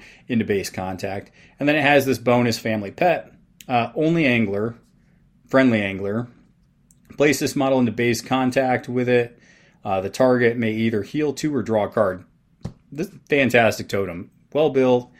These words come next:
does a couple things. It's a three inch reach on the family pet, or three inch range, I should say. But this is exactly what I want a totem to do. It's, it's not, like, broken, it's not busted,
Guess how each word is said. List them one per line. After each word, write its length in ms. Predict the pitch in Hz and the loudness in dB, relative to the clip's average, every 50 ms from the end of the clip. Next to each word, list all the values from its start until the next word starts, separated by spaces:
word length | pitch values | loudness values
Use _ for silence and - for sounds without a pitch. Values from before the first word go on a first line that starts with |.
| _ _ _ _ _ _ _ _ _ - | _ _ _ _ _ _ _ _ _ 2
does 220 | 135 135 135 131 | 4 4 6 4
a 40 | 123 | 4
couple 280 | 123 - 143 139 135 120 | 2 2 2 2 0 0
things. 440 | - 131 131 135 131 127 123 123 | 0 0 0 2 2 2 0 0
It's 160 | 139 135 - - | -2 -4 0 0
a 120 | 139 120 | 0 0
three 280 | - - 170 180 156 143 | 0 -2 -4 -2 0 0
inch 200 | 131 123 - - | 0 -2 -2 -2
reach 200 | 120 117 117 - | -4 -4 -2 -4
on 100 | 107 101 | -4 -4
the 60 | 95 | -6
family 320 | - 104 101 104 104 98 | -6 -8 -8 -8 -8 -10
pet, 400 | 95 - 104 101 101 101 - _ _ _ _ _ _ _ _ _ _ _ - | -8 -6 -6 -4 -4 -6 -8 _ _ _ _ _ _ _ _ _ _ _ -12
or 100 | - 95 | -10 -6
three 140 | - 120 113 | -4 -2 -4
inch 160 | 98 - - | -4 -4 -6
range, 240 | 107 95 95 90 92 | -8 -8 -8 -8 -8
I 60 | 95 | -8
should 260 | 90 - 101 98 - | -8 -8 -10 -10 -10
say. 280 | - 104 98 98 98 98 - _ _ _ _ _ _ _ _ _ _ - | -10 -10 -10 -10 -10 -12 -16 _ _ _ _ _ _ _ _ _ _ -4
But 180 | 117 117 117 | -2 0 2
this 200 | 117 220 247 - | 2 2 0 0
is 60 | 185 165 | 0 -2
exactly 400 | 135 117 120 117 127 123 135 120 | 0 2 2 2 2 2 2 2
what 160 | 113 110 110 | 2 2 2
I 20 | |
want 200 | 107 104 104 101 | 2 2 0 -2
a 20 | 92 | -2
totem 320 | - 113 104 98 98 92 | 0 0 0 0 -2 -6
to 80 | 92 90 | -6 -6
do. 240 | 87 98 92 90 | -6 -6 -6 -6
It's, 240 | 90 95 - - - | -8 -10 -10 -12 -12
it's 260 | - - 143 - - | -6 -4 -4 -4 -2
not, 280 | 147 147 151 147 143 147 | -2 -2 -2 -2 -2 0
like, 260 | 139 123 113 107 104 | 0 0 -2 -2 -4
broken, 460 | - 107 110 117 113 - 120 113 113 | -2 0 0 0 0 0 0 0 0
it's 140 | 110 104 - | 0 -2 -2
not 300 | 135 147 135 110 95 - | -4 -4 -4 -6 -8 -6
busted, 560 | - 104 101 95 - - - 104 104 101 101 | -4 -2 -2 -4 -4 -4 -4 -4 -4 -4 -6